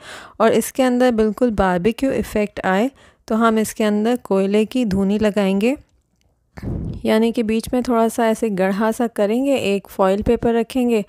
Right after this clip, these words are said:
और कोयला गरम करके इसके ऊपर रखेंगे और थोड़ा सा घी इसके ऊपर डाल के ढक देंगे। तो बस इसके अंदर कोयले का जो स्मोक की फ्लेवर है वो इसके अंदर आ जाएगा और फिर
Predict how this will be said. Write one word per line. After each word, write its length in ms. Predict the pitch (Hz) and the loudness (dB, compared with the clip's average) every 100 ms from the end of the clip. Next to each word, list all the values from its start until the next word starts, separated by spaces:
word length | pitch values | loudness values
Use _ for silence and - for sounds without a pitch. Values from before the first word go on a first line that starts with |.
| - - - - | -12 -20 -18 0
और 120 | 220 | 0
कोयला 420 | 208 220 214 226 233 | 2 4 4 4 2
गरम 380 | 202 196 214 220 233 - | 2 0 0 -2 -10 -2
करके 420 | 208 208 - 254 | -2 -2 -2 -2
इसके 260 | 196 - 196 | -2 -4 -6
ऊपर 240 | 190 196 | -2 0
रखेंगे 400 | 190 185 240 233 214 | 0 -2 -4 0 0
और 80 | 185 226 | 0 0
थोड़ा 220 | 202 202 | 2 2
सा 140 | 202 | 0
घी 340 | 180 170 214 240 | -4 -2 -2 -2
इसके 260 | - 214 | -2 -4
ऊपर 220 | 202 202 | -2 0
डाल 240 | 185 180 175 | 2 2 0
के 160 | 220 214 | -2 -2
ढक 220 | 233 240 | 0 -2
देंगे। 420 | 208 202 202 208 - - - - _ | 0 0 0 -2 -6 -20 -20 -20 _
तो 100 | 226 | -2
बस 300 | 214 240 269 - | 2 2 0 -6
इसके 260 | 220 - 208 | -10 -4 0
अंदर 280 | 202 214 214 | 0 0 -2
कोयले 420 | - 190 190 208 | 0 0 2 -2
का 180 | 220 214 | 0 0
जो 160 | 202 196 | 0 -2
स्मोक 520 | - 208 214 226 - _ _ | 0 2 2 0 -12 _ _
की 140 | 233 226 | -4 -4
फ्लेवर 420 | - 190 190 247 | -2 0 2 2
है 240 | 233 220 277 - - 214 | 2 0 -2 -10 -8 4
वो 140 | 214 | 4
इसके 260 | 214 - 208 | 4 0 -2
अंदर 240 | 202 208 | 0 0
आ 140 | 190 | 0
जाएगा 420 | 185 214 240 220 190 - - - - | 0 0 0 -2 -4 -12 -20 -20 -4
और 140 | 214 214 | -2 0
फिर 280 | 262 247 | 4 4